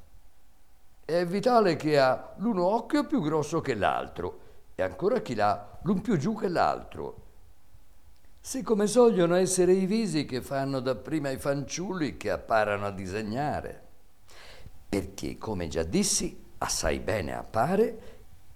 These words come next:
che Domene Dio gli fece quando apparava a dipignere.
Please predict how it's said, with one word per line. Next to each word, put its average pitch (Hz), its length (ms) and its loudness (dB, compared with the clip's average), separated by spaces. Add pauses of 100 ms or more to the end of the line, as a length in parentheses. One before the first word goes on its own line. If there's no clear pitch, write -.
(160)
che 131 140 2
Domene 104 420 2
Dio 98 300 -2
gli 95 140 -2
fece 151 420 0
quando 90 360 0
apparava 87 600 -2
a 110 40 2
dipignere. 73 840 -4